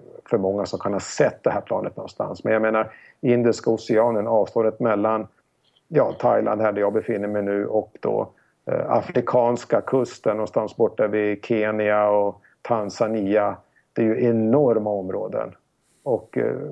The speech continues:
förmodligen väldigt, väldigt, eh, få fartyg som är så långt ute. Så att, eh, tyvärr, jag tror att det här planet ligger på, på botten någonstans i Indiska oceanen.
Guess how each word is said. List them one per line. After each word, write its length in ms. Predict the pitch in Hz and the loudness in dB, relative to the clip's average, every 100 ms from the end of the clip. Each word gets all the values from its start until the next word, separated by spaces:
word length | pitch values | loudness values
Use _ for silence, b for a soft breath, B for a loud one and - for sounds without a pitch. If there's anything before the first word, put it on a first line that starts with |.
| - | -14
förmodligen 560 | - 135 113 117 123 110 | -6 -2 2 4 2 4
väldigt, 360 | 117 110 110 | 4 2 0
väldigt, 420 | 113 104 107 - - | 0 2 0 0 -2
eh, 400 | 117 117 - - - | -2 -2 -4 -6 -10
få 540 | - 131 113 113 107 - _ _ | 0 2 2 0 0 -4 _ _
fartyg 560 | - 120 92 - 123 107 | 2 2 2 0 -2 -2
som 180 | - 104 | -4 -4
är 80 | 104 | -4
så 160 | 113 | -2
långt 300 | 107 107 - | -2 -4 -4
ute. 420 | 110 101 - 110 101 b b b _ | -6 -4 -2 -2 -2 b b b _
Så 160 | - 131 | 0 0
att, 240 | - - | 0 0
eh, 280 | 117 - - - _ _ _ _ _ _ _ _ _ _ | 2 4 2 -4 _ _ _ _ _ _ _ _ _ _
tyvärr, 380 | - 156 117 139 | 0 4 6 6
jag 140 | 113 123 | 4 4
tror 120 | 156 | 2
att 100 | - | 0
det 60 | |
här 100 | 110 | -2
planet 320 | 113 110 110 107 | -2 -4 -4 -4
ligger 260 | 107 107 | -2 -2
på, 500 | 101 113 107 104 101 - - | 0 2 2 2 0 -4 -6
på 100 | 117 | -6
botten 360 | 104 110 - 113 | -4 -6 -6 -6
någonstans 440 | 101 - 98 101 | -4 -4 -6 -6
i 40 | |
Indiska 280 | 101 95 - | -6 -6 -6
oceanen. 420 | - - 98 98 | -6 -4 -4 -6